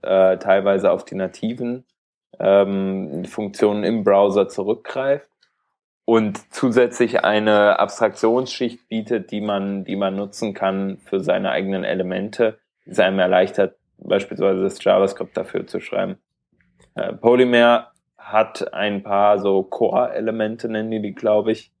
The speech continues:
ähm, die einfach so verschiedene Funktionalitäten abdecken, die man einfach eins zu eins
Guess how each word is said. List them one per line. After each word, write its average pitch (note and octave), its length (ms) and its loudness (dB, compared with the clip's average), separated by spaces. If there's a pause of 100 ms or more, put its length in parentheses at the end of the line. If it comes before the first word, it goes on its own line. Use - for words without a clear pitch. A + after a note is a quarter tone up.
(540)
ähm, F#2+ 720 4
die G#2 640 2
einfach G2+ 360 0
so G#2 180 0
verschiedene A2+ 500 0
Funktionalitäten G2 1000 2
abdecken, - 520 0
die F#2 80 2
man F#2+ 200 2
einfach G2 340 0
eins G2+ 300 -2
zu - 100 0
eins G2 380 -2